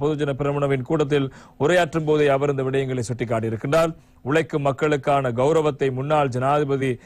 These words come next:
மஹிந்த ராஜபக்சவை உறுதிப்படுத்தினார். "தேசிய உற்பத்திகளை மேம்படுத்துவதற்கு உரிய நடவடிக்கையில் நாங்கள் முன்னெடுத்திருந்தோம். முன்னாள் ஜனாதிபதி மஹிந்த ராஜபக்ஷ முப்பது வருட கால யுத்தத்தை முடிவு கொண்டு வந்ததால் தான்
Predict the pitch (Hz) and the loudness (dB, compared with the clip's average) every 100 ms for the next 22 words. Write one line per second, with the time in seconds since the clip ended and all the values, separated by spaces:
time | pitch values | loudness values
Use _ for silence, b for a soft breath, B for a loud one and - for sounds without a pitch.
0 | B - 123 151 143 131 143 139 131 135 | B -4 0 0 2 0 0 -2 -2 -2
1 | 123 120 139 143 165 165 180 175 170 B | -2 -2 -2 -2 -2 0 2 0 -2 B
2 | - 165 165 160 147 147 160 156 143 139 | -2 -2 0 0 0 -2 -4 -2 0 0
3 | 143 143 147 139 135 131 147 131 139 139 | -2 -4 -4 -4 -4 -2 0 0 0 0
4 | 131 131 123 123 120 117 139 147 175 170 | -2 -2 -2 -2 -4 -4 -4 -2 -2 2
5 | 180 170 B B 139 156 160 147 139 151 | 0 0 B B -6 0 2 2 2 2
6 | 156 147 143 139 139 135 139 156 143 175 | 2 0 -2 -2 0 0 2 0 -2 -2
7 | 143 135 170 151 143 139 131 131 123 139 | -2 -2 -2 0 2 2 2 0 0 -2
8 | 127 123 139 139 160 165 165 165 170 165 | -2 0 -2 -2 -2 0 2 2 2 2
9 | 175 170 | 0 -2